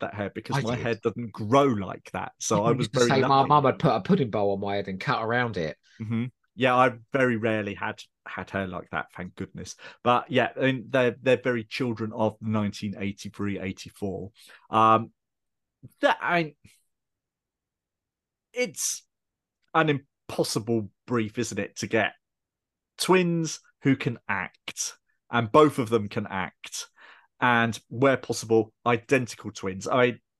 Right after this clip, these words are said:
Speaker 1: the chances of finding any of that is,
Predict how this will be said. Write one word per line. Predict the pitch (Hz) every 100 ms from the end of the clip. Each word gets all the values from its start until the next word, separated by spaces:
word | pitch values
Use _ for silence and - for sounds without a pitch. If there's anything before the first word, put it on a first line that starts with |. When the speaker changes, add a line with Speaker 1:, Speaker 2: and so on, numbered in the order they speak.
| _ _ _
Speaker 1:
the | 143
chances | - 165 139 123 123 110
of | 110 98 _ _ _ _ _ _ _
finding | 131 123 117 113 107 107 -
any | 135 127
of | 117
that | 110 98 - -
is, | 120 104 104 -